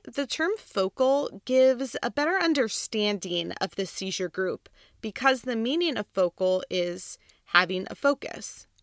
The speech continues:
Usually, all focal seizures start in one area of the brain,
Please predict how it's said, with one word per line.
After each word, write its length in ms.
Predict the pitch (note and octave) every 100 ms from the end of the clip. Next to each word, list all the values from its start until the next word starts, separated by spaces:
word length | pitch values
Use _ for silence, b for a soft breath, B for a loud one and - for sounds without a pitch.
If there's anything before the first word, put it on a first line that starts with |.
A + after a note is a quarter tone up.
| _ _
Usually, 680 | B3 E4+ - F4 G3+ F3 G3+ -
all 160 | B3 D#4
focal 380 | F#4 E4 C#4
seizures 560 | B3 - G#3 F#3+ G3 G3
start 440 | - - G3 G3 -
in 200 | G3 F#3+
one 180 | F#3+
area 460 | F#3 F#3 F#3 F3+ F3+ -
of 140 | F3+
the 80 | F3+
brain, 400 | - - -